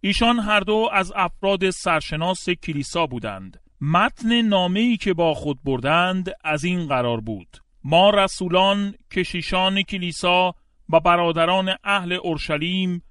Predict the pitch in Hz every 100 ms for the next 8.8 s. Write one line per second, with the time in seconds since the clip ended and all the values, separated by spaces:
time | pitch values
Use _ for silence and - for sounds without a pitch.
0 | _ _ - 160 - 170 196 202 180 175
1 | 165 160 160 185 185 180 - 196 214 196
2 | 190 170 156 156 143 175 170 - 202 202
3 | 180 180 170 151 147 147 147 - 131 139
4 | 165 180 185 _ _ _ _ _ _ _
5 | - 175 165 147 147 170 185 190 _ _
6 | - 180 214 - 190 175 175 156 151 151
7 | 170 180 190 - - - 175 180 180 135
8 | 123 113 107 107 104 101 85